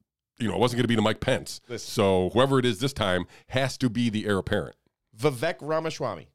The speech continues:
Speaker 2: as near as I can tell from all the available evidence, is a duplicitous biopharma fraudster who made his money on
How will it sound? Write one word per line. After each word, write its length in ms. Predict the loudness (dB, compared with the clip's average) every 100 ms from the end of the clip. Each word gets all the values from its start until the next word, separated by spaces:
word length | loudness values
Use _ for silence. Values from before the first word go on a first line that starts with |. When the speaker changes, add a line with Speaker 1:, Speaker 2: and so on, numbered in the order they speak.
| _
Speaker 2:
as 160 | -10 -8
near 240 | -6 -4
as 120 | -4 -2
I 180 | -2
can 180 | -4 -8
tell 280 | -6 -6 -6
from 200 | -8 -6
all 140 | -4
the 120 | -4 -6
available 440 | -4 -4 -6 -8
evidence, 480 | -8 -12 -20 -20 -20 _ _ _
is 180 | -6 -6
a 120 | -6
duplicitous 960 | -8 -10 -8 -6 -6 -6 -10 -10 -12 -20 _ _ _ _ -10
biopharma 880 | -8 -4 -2 -4 -4 -2 -2 -2 -4
fraudster 840 | -6 -4 0 0 -2 -10 -10 -10
who 100 | -10
made 240 | -8 -8
his 180 | -8 -8
money 320 | -8 -8 -8
on 220 | -10 -12